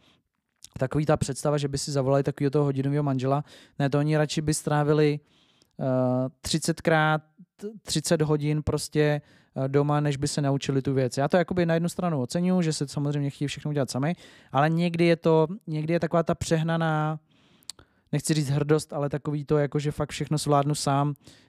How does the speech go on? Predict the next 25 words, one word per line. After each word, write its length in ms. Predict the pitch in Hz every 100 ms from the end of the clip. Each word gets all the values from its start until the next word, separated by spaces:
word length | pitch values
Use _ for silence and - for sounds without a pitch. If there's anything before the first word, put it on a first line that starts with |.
| -
je 120 | 139
to 140 | - 139
takový 380 | 143 - 139
možná 300 | 139 135 131 127
až 120 | -
na 80 | 123
škodu. 280 | - 117 -
Takže 380 | 123 120 131 123 - _ - _
to 120 | - 147
jenom 260 | 143 139
jsem 160 | - 139
chtěl 380 | - 139 131 143
říct 240 | 131 131 -
tady 160 | 131
v 60 | 123
té 140 | 131
epizodě, 480 | 117 123 135 143 139 - - - -
abyste 340 | 135 139 -
využívali 380 | 143 147 147 151
svých 320 | 143 147 135
slabin, 500 | - - 135 143 143 139
teda 220 | 147 131 113 -
silných 320 | - 147 151
stránek 420 | - 135 135 -
a 140 | 131